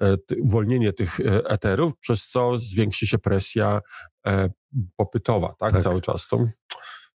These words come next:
Speaker 1: Zobaczymy. No,
Speaker 2: No, z
Speaker 1: ale
Speaker 2: Ethereum to też taka ciekawa sytuacja, no bo, y, w zeszłym roku mieli demerge, wszyscy, wszyscy czekali na ten demerge i chyba w związku z tym, że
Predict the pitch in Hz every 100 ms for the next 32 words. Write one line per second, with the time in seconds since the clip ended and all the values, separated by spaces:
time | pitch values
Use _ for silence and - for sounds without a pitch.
0 | - 131 123 - 87 - - 214 - 131
1 | 143 - 208 139 160 - - 117 - 120
2 | 107 95 - 98 - 113 107 104 101 -
3 | - - - - 101 101 101 101 101 101
4 | 123 - 110 120 - 107 104 104 104 101
5 | 95 92 - - 135 - 120 104 113 107
6 | - 127 - 104 107 107 107 101 104 95
7 | 95 92 113 - 104 - 131 151 131 123
8 | 131 - - 135 117 113 110